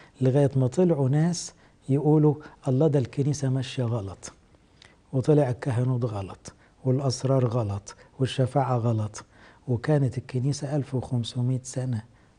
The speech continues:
ماشية غلط، والروح القدس سايبها ماشية غلط، وفداء المسيح كده يتعطل لمجرد إن في جيل هيجي هينور الناس كلها.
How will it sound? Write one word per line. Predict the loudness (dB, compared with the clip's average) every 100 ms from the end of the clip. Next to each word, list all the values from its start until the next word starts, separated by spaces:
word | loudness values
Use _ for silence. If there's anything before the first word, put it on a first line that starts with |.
| -4
ماشية | -4 -4 -4
غلط، | -2 -2 -6 -12 -20 _ _ _ _ _ _ _
والروح | -2 0 0 -2
القدس | 0 0 0 0
سايبها | 0 0 0
ماشية | -2 -4 -2 -2
غلط، | -2 -6 -10 -20 _ _ _ -10
وفداء | -2 2 4 4 2
المسيح | 0 0 0 -2 0
كده | 0 2 2 -2 -10 0
يتعطل | 0 2 -2 -2 0 0 0 -4 -20 _
لمجرد | 0 0 4 4 4 2
إن | 2 0
في | 0 4 6 4 -2 -6 -2
جيل | 4 4 4 2
هيجي | 2 4 2 0 -6 -10 _ -4
هينور | 0 2 4 4 4
الناس | 2 0 -2
كلها. | -4 -4 0 0